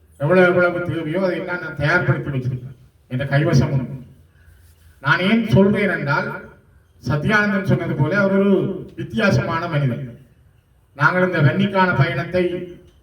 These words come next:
அப்பொழுது இருந்த பாராளுமன்ற உறுப்பினர்கள் செய்துவிட்டு, இரவு ஒரு நாள் சத்யானந்தன் வீடு தான் அவர் தங்கினோம். நானும் அவரும் அங்கதான் தங்கி இருந்தோம். தங்கியிருந்து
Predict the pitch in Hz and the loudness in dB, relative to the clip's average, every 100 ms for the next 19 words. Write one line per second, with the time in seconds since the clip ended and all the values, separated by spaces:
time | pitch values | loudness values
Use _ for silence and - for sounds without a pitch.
0 | _ _ - - 185 180 180 180 - 170 | _ _ -2 4 4 4 2 0 0 2
1 | 175 170 170 165 156 135 156 160 - 151 | 0 0 -4 -4 -2 -2 -2 -2 -4 -4
2 | 151 143 143 190 196 - - - _ _ | -2 -4 -2 -2 -2 -6 -12 -18 _ _
3 | _ _ - 139 185 185 180 160 151 175 | _ _ -4 4 4 4 2 2 -2 -2
4 | 185 180 165 180 175 175 170 180 190 127 | -2 -2 -2 -2 -2 -4 -2 0 0 -2
5 | 156 190 170 131 - - - _ _ 135 | -2 -2 -2 -4 -6 -16 -20 _ _ 0
6 | 151 151 147 139 139 147 147 - 147 139 | 0 0 2 2 2 -4 -2 -4 -2 -4
7 | 151 147 131 117 123 - - - - _ | -2 -2 -2 -2 -8 -14 -20 -20 -20 _
8 | _ _ _ _ 139 170 175 175 170 | _ _ _ _ -4 0 0 0 2